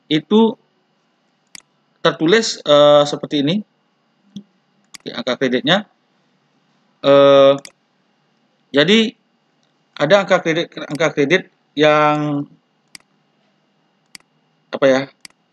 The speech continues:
Untuk golongan, golongan empat A itu dua puluh sembilan koma tujuh lima,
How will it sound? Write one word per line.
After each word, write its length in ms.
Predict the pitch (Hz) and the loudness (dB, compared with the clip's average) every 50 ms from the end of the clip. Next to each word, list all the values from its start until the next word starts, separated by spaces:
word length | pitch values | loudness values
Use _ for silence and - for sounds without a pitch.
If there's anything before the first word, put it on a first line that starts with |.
| _ _ _ _ _ _ _ _ | _ _ _ _ _ _ _ _
Untuk 400 | - 143 147 151 180 - - _ | -8 -6 -4 -4 -4 -4 -6 _
golongan, 720 | _ 143 151 151 151 151 156 160 160 156 160 156 156 156 _ _ _ _ _ _ _ _ _ _ _ _ _ - - _ _ _ _ _ _ _ _ _ _ _ _ _ _ _ _ _ _ _ _ _ _ _ _ | _ 0 2 4 4 4 4 2 0 0 -2 -6 -10 -14 _ _ _ _ _ _ _ _ _ _ _ _ _ -20 -20 _ _ _ _ _ _ _ _ _ _ _ _ _ _ _ _ _ _ _ _ _ _ _ _
golongan 540 | - 139 143 143 147 151 151 151 151 147 147 147 147 147 147 147 147 147 143 143 147 143 143 143 143 143 - _ _ _ _ _ _ _ _ _ _ - - _ | 0 2 2 2 2 2 2 2 2 0 0 -2 -2 -4 -4 -4 -4 -2 -2 -2 -2 -2 -4 -4 -6 -8 -14 _ _ _ _ _ _ _ _ _ _ -20 -16 _
empat 260 | - 135 - 156 147 - - | -12 -6 -4 -4 -4 0 0
A 400 | 185 208 220 220 226 214 220 - _ | 2 2 2 0 -2 -4 -10 -10 _
itu 240 | 147 143 - 175 185 | -12 -8 -6 -6 -4
dua 240 | 165 147 147 143 143 | 0 2 2 2 2
puluh 60 | 143 | 0
sembilan 320 | - 143 147 151 151 147 151 156 151 | -4 -2 0 2 2 2 0 -6 -4
koma 600 | - 160 143 139 147 147 143 143 139 139 139 139 - _ _ _ _ _ _ _ _ _ _ _ _ _ _ _ _ _ _ _ _ _ _ _ _ | -2 0 0 2 2 2 2 2 0 0 -4 -8 -12 _ _ _ _ _ _ _ _ _ _ _ _ _ _ _ _ _ _ _ _ _ _ _ _
tujuh 720 | - 131 127 127 123 123 - 131 120 135 147 143 143 139 135 | -4 -2 -2 0 -2 -2 -4 -6 -2 0 2 2 2 2 2
lima, 540 | 135 147 160 165 190 208 226 240 240 233 - | 2 2 2 2 2 0 0 -2 -4 -6 -8